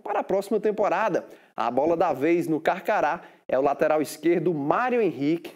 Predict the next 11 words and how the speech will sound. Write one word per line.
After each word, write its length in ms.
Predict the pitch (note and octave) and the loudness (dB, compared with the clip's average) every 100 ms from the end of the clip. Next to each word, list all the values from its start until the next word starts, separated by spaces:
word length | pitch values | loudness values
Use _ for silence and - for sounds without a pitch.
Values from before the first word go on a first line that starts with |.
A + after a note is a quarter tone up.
| - - | -10 -4
natural 420 | D3+ D#3 E3 E3+ | -4 0 0 2
de 80 | E3+ | 0
Brasília, 640 | E3+ B2+ C3 D3+ D#3+ D#3+ - _ | 0 -2 0 2 0 -2 -14 _
tem 160 | - C3+ | -2 -2
trinta 360 | - B3 B3 | 0 0 2
e 60 | G#3 | 2
um 160 | D#3+ C3+ | 2 2
anos 420 | D3 E3+ D#3+ - - - | 2 0 -2 -10 -14 -8
em 100 | B2 | -2
seu 200 | F3+ F3+ | -2 0
currículo. 460 | G#3+ F3 G3+ - | 0 0 0 -4